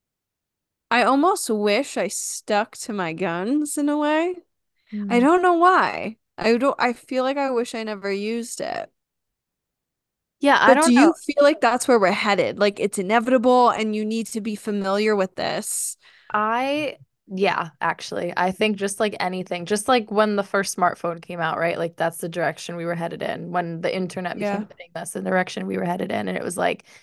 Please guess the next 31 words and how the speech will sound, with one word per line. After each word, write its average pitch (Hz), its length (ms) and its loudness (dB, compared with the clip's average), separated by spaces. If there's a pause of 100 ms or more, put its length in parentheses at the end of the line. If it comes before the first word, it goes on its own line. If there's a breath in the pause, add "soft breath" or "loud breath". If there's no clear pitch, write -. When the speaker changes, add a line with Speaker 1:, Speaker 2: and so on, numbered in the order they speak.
(160 soft breath)
Speaker 2:
if - 60 -20
you 208 100 2
don't 208 120 4
learn 202 160 2
how 190 100 0
to 185 80 0
use 180 200 -2
this 180 180 -10
tool, 190 260 2
you're 185 160 -4
gonna 190 200 -4
be 185 100 -2
left 180 220 -4
behind. 180 340 -6
And 196 100 -6
it's 180 160 -8
true, 294 200 0
because 180 240 -2
now 180 360 2 (460 soft breath)
we 220 140 4
use 247 160 4
the 202 120 0
internet 180 300 0
for 165 100 -2
everything. 165 560 -4 (220)
We 190 180 4
use 180 160 2
smartphones 175 360 -2
for 208 80 2
Speaker 1:
Yeah. 180 40 6
Speaker 2:
everything. 170 400 -4